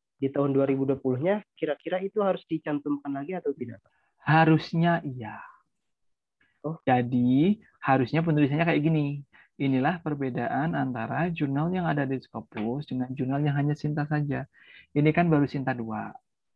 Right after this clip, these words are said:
Speaker 2: Maka, ini nih harusnya nulisnya kayak gini. Eh, harusnya ya. Ini kan di sini ditulisnya, sebentar,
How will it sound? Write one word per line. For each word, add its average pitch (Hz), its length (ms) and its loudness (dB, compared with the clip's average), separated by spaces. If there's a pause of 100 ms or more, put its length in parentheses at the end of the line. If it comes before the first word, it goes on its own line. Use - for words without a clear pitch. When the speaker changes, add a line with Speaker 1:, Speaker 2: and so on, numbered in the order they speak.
(500)
Speaker 2:
Maka, 117 720 0 (400)
ini 139 240 0
nih 147 320 4
harusnya 135 400 0
nulisnya 156 320 2
kayak 165 240 -2
gini. 151 320 0 (1300)
Eh, 131 480 -2
harusnya 127 400 0
ya. 127 220 4 (580)
Ini 151 240 0
kan 156 320 0
di 143 120 -2
sini 151 360 0
ditulisnya, 147 1040 0
sebentar, 120 560 -8